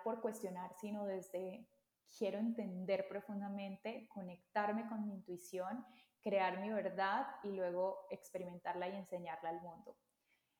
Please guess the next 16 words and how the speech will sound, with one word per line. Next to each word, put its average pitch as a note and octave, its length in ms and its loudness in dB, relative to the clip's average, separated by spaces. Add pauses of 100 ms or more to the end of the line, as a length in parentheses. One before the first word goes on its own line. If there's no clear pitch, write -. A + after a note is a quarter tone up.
(260)
Em, E3+ 640 -4
es F#3 220 -10
un, G3 160 -4
es G3+ 180 -2
una G3 120 0
energía F#3+ 440 -2
súper F3 380 -6
filosófica - 1000 -2
y, F3 560 -2
y G3 140 -4
súper - 640 -2
profunda. E3 520 -12 (420)
Ahora G#3 260 6
seguimos G#3 380 2
con A#3 180 6
Capricornio. G3+ 920 6